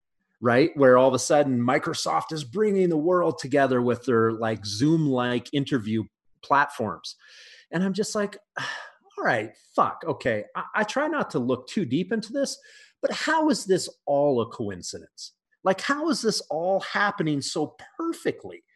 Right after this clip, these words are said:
Like, either they're so much better at business and projections, which I'm sure they are,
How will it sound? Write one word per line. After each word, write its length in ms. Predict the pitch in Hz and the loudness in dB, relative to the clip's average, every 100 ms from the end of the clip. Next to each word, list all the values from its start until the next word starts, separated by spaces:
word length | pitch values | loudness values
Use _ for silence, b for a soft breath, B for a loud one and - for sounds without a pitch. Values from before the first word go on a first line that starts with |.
| B B B | B B B
Like, 200 | 190 175 | -2 0
either 320 | 247 285 202 156 | 4 6 6 4
they're 280 | 139 269 | 4 4
so 300 | 381 - 220 | 4 0 -2
much 280 | 220 214 - | 0 -2 -2
better 300 | 139 156 165 | 0 0 0
at 240 | 127 113 - | -2 -4 2
business 680 | 156 156 147 127 123 - - | 2 2 0 0 -2 -8 -4
and 220 | 127 113 | -4 -2
projections, 800 | 117 113 - 123 113 - 120 143 | -4 -4 2 2 2 -2 -4 -4
which 180 | 175 220 | -4 -2
I'm 140 | 185 | -6
sure 340 | - - 190 | -8 -8 -4
they 160 | 170 135 | 0 0
are, 340 | 104 101 110 | 0 0 -2